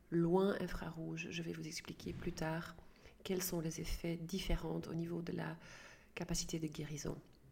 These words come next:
On a donc la lumière loin infrarouge qui va avoir une autre façon de nous pénétrer et de créer de la chaleur que la lumière proche infrarouge.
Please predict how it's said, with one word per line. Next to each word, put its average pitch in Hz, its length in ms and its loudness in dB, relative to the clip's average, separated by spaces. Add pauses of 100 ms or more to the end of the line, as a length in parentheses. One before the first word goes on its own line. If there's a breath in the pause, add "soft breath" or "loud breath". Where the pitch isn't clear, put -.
(640)
On 233 140 12
a 240 120 12
donc 226 500 10
la 196 80 8
lumière 190 640 10
loin 175 540 8
infrarouge 196 840 2
qui 214 160 0
va 214 160 8
avoir 196 280 4
une 185 200 6 (120)
autre 247 340 6
façon 196 800 4
de 180 100 2
nous 180 100 6
pénétrer 196 600 4
et - 40 -2
de 180 100 2
créer 190 420 2
de 202 100 6
la 185 140 4
chaleur 180 680 2
que 202 100 0
la 180 120 2
lumière 180 480 4 (520 loud breath)
proche - 360 12
infrarouge. 175 640 -2